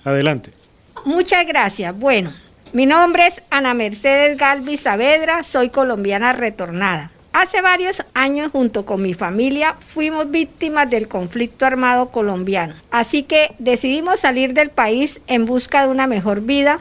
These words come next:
Speaker 2: además de huir del conflicto, y nos fuimos para Venezuela.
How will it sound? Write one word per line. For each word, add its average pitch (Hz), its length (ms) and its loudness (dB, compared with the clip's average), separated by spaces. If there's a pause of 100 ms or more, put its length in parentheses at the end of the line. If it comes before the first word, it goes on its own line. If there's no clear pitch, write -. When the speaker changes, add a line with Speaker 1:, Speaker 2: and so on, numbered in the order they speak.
(140)
Speaker 2:
además 220 440 2
de 262 80 6
huir 262 260 2
del 269 160 2
conflicto, 285 720 -4 (300)
y 233 100 2
nos 220 220 2
fuimos 254 340 2
para 208 260 2
Venezuela. 185 640 0